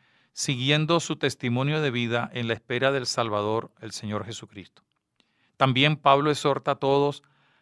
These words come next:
a la unidad concorde y a la, eh, confianza alegre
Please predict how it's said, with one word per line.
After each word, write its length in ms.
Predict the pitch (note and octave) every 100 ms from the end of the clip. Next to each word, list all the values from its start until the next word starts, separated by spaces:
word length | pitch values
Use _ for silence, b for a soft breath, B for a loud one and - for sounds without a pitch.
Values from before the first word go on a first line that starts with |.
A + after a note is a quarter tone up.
| -
a 100 | A#2+
la 120 | C3+
unidad 420 | C#3 C#3 C3+ D#3
concorde 680 | - F3+ D#3 F3 F#3 E3+ F3+
y 80 | D#3
a 80 |
la, 400 | C#3 B2+ B2 B2
eh, 60 | A#2+
confianza 720 | - C3 A2+ C#3+ D#3 D#3+ -
alegre 480 | D3 C#3 C#3+ D#3 D#3